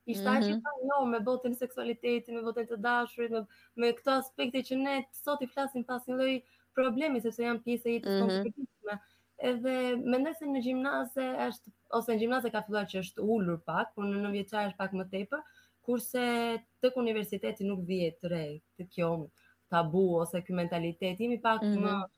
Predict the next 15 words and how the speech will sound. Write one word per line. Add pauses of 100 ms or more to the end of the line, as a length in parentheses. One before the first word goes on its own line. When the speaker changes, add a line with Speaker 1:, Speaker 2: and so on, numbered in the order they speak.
(220)
Speaker 1:
mentalitet
më
i
zhvilluar
ne
Speaker 2:
<laughs>
Speaker 1:
studentë.
Speaker 2:
Më
mendje
hapur. (200)
<laughs>
Speaker 1:
Po,
shumë
e
më